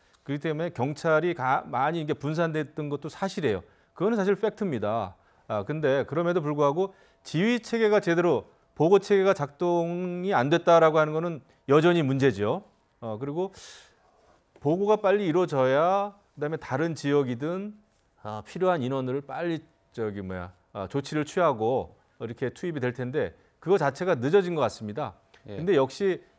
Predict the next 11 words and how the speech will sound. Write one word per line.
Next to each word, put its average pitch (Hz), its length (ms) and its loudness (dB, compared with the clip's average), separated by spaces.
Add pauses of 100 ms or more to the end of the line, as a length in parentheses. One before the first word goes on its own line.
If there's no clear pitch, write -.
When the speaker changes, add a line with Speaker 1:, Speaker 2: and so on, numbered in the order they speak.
Speaker 1:
예, 120 100 -4
지금 170 460 -6
가장 160 440 -2
중요하게 156 500 -4
생각되는 151 560 -6
것은 117 240 -6
물론 170 220 0
이제 160 200 -2 (400)
정확한 156 380 2
사고 165 280 -2
원인은, 135 680 -2